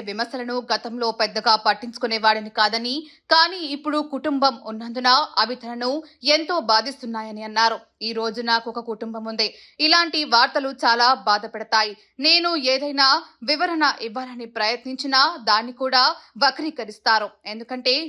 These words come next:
నెగిటివ్ వార్తలకే ఇక్కడ ఎక్కువ ప్రాధాన్యం. నా జీవితం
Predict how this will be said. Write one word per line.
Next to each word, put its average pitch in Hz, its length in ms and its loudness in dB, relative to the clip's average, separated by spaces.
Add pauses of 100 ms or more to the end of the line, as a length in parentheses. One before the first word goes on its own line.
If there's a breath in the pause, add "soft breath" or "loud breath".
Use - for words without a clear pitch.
(100)
నెగిటివ్ 262 360 -4 (120)
వార్తలకే 262 500 0 (440 loud breath)
ఇక్కడ 330 180 2 (220)
ఎక్కువ 269 220 -6 (120)
ప్రాధాన్యం. 220 500 -2 (120)
నా 226 140 6 (160)
జీవితం 269 420 0